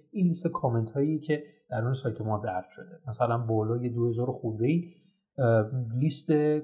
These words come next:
کامنت منتشر شده و فقط کامنت ها رو می‌نویسه. یا مثلاً سایت دیگه میگه که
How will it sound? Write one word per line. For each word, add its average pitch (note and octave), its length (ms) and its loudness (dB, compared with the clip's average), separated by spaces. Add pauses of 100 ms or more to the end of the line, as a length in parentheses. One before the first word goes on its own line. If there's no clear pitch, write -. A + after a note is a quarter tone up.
کامنت A2 500 0
منتشر G#2 360 -10
شده A#2+ 220 -8
و B2+ 100 4
فقط D#3 360 2
کامنت G2+ 320 -2
ها G#2+ 100 -2
رو G2 140 -6
می‌نویسه. - 380 -20 (520)
یا E3+ 140 10
مثلاً D#3+ 340 4
سایت E3 280 0
دیگه C#3+ 240 0
میگه D3 200 -2
که D#3+ 260 0